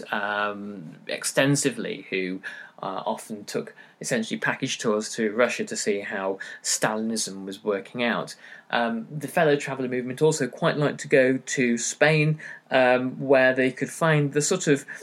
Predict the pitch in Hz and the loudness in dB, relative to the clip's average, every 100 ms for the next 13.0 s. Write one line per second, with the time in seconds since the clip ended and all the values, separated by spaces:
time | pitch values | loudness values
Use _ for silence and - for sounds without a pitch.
0 | 466 - - - - 185 202 180 170 202 | -10 -10 -14 -6 2 4 6 6 4 2
1 | 185 160 - - - - - _ - 123 | 2 0 0 0 -2 -12 -20 _ 2 4
2 | 120 123 120 117 110 120 117 117 113 117 | 4 2 -2 -4 -2 0 2 2 0 -2
3 | 120 - - - 156 - 175 156 147 147 | -8 -12 -18 -16 -14 -2 4 6 4 2
4 | 160 143 143 139 131 127 123 - - 117 | 4 6 6 4 2 -2 -4 -2 -2 -6
5 | 117 147 151 110 92 90 - 117 101 - | 0 4 6 6 2 -2 -4 -2 -2 -2
6 | - 117 - 113 113 110 - 107 107 123 | -2 -2 -4 -2 0 0 -2 -4 -4 -4
7 | - 113 104 98 - - - - 110 101 | -4 -6 -6 -12 -20 -20 -20 -8 -4 -4
8 | 98 95 - 110 107 - 123 113 - 104 | -6 -12 -12 -10 -10 -2 0 0 -2 -6
9 | 101 - 107 107 98 - 117 113 - 151 | -10 -6 -2 -2 -2 -2 2 2 2 2
10 | 160 101 82 - _ _ _ _ _ _ | 2 0 -12 -18 _ _ _ _ _ _
11 | _ _ 147 160 175 - 120 113 113 127 | _ _ 4 4 4 2 4 4 4 0
12 | 123 113 110 110 - 110 113 120 123 123 | 0 0 0 -4 -6 -4 -2 0 0 -2